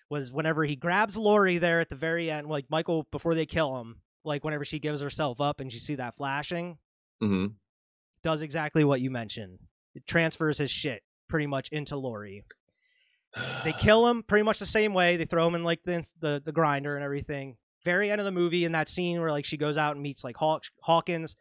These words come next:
Speaker 1: that scene isn't in it, like, with Hawkins. She's talking with Allison, apparently,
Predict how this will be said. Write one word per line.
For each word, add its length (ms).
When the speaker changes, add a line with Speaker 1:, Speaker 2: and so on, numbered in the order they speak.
Speaker 1:
that 180
scene 240
isn't 220
in 100
it, 160
like, 180
with 100
Hawkins. 540
She's 220
talking 340
with 120
Allison, 520
apparently, 640